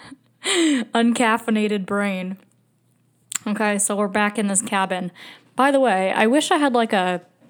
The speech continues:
an interesting, funny story about this trip. I actually don't,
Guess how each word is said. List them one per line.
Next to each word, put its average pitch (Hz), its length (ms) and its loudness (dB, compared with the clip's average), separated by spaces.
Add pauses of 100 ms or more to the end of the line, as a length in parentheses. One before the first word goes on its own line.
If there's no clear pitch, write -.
(440)
an 226 120 0
interesting, 220 800 2
funny 208 360 -2
story 202 480 -2
about 208 300 -4
this 208 460 -4 (100)
trip. 233 400 -2 (600)
I 226 100 2
actually 262 280 0
don't, 214 460 -2